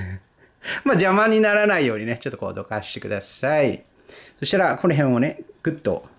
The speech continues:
カバーを、この状態だとね、届かないんですね。しっかり起こすとカチッて言います。これでね、起こしましょう。息切ると、ロックかかります。このようにしたら、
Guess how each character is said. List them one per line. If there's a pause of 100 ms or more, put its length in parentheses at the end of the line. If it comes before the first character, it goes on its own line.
(120)
カ
バ
ー
を、 (280)
こ
の
状
態
だ
と
ね、
届
か
な
い
ん
で
す
ね。 (100)
し
っ
か
り (1120)
起
こ
す
と
カ
チ
ッ
て
言
い
ま
す。 (200)
こ
れ
で
ね、
起
こ
し
ま
し
ょ
う。
息
切
る
と、 (1040)
ロ
ッ
ク
か
か
り
ま
す。
こ
の
よ
う
に
し
た
ら、